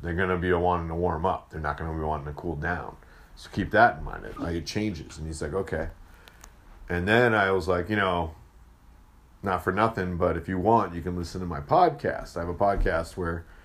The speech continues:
<clears throat> it's based towards beginning fisher people, fishermen, fisherwomen, who have no idea.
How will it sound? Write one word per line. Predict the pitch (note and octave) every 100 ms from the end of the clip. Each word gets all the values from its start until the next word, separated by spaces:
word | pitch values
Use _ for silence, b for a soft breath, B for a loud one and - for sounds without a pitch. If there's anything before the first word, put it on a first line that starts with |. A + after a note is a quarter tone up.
| b b b
<clears throat> | b b _ -
it's | E3+ - C#3+ C3 -
based | - A2+ G#2+ -
towards | G2 F2+ F2 F2+ - - - - - - - - - - F#2+
beginning | F2+ F#2+ F2+
fisher | E2+ B2 A2
people, | E2 F2 F2 E2+ -
fishermen, | G2 F#2 F2 E2+ E2+ E2
fisherwomen, | E2+ E2+ E2+ E2 D#2+ - B B B B B B - - - -
who | A2+
have | G#2+
no | A2+ A2 A2 G#2
idea. | F#2 F2+ F2+ D#2+ D2